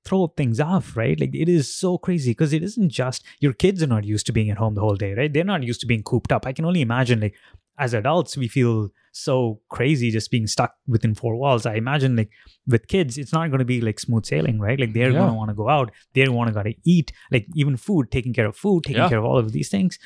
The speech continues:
Speaker 1: Oh my God, it is truly, I, I feel people who think, like, you know, "Oh, this is fine, this isn't that, like,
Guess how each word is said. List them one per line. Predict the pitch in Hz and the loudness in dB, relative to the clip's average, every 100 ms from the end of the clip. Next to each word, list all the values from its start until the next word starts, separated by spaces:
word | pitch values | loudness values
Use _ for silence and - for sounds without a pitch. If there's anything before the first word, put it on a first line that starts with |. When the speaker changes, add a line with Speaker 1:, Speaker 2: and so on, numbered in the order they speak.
| - - - _ - | -20 -20 -20 _ -2
Speaker 1:
Oh | 185 | 0
my | 107 | 0
God, | 101 151 135 | -2 0 0
it | 135 156 | 0 0
is | 170 120 104 104 - _ _ _ _ | 2 0 -4 -12 -18 _ _ _ _
truly, | 226 208 156 123 123 | -4 0 0 0 -2
I, | 123 - | -4 -2
I | - | -4
feel | - 170 165 156 - _ _ _ | -4 0 2 0 -2 _ _ _
people | 156 156 165 | -4 0 0
who | 139 123 | 0 0
think, | 139 131 123 | 0 -2 -2
like, | 127 110 | -2 0
you | 131 | 0
know, | 120 127 | 0 0
"Oh, | 123 117 | 0 0
this | 107 117 - | 0 -4 -2
is | 110 | -4
fine, | - 113 110 | -2 0 2
this | 113 104 | 2 0
isn't | 117 113 | 0 2
that, | 107 104 _ _ _ _ | 0 -2 _ _ _ _
like, | 135 107 | 0 0